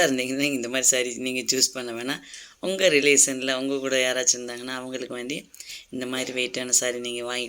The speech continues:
கொடுக்கலாம். நிறைய பேர் பார்த்தீங்கன்னா மேக்ஸிமம் எல்லாம் ஆவணி முகூர்த்தத்துக்காண்டி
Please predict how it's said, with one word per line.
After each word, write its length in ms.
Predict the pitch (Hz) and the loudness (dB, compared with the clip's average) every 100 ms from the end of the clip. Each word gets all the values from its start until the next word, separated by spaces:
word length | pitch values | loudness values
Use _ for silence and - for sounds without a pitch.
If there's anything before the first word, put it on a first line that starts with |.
| 117 | -6
கொடுக்கலாம். 400 | 113 123 135 - - - - - 131 | -6 -6 -8 -8 -14 -14 -14 -2 2
நிறைய 200 | 135 147 147 | 2 2 0
பேர் 120 | 147 143 | -2 -4
பார்த்தீங்கன்னா 400 | 135 131 139 139 135 | -6 -4 -4 -2 2
மேக்ஸிமம் 640 | 139 139 - 160 156 - - - - - 123 | 2 4 4 4 -4 -10 -18 -20 -20 -6 -2
எல்லாம் 260 | 135 139 131 | 0 2 0
ஆவணி 260 | 139 143 139 | 0 0 -2
முகூர்த்தத்துக்காண்டி 600 | 131 127 - 123 135 135 | -2 -4 -4 -4 -2 0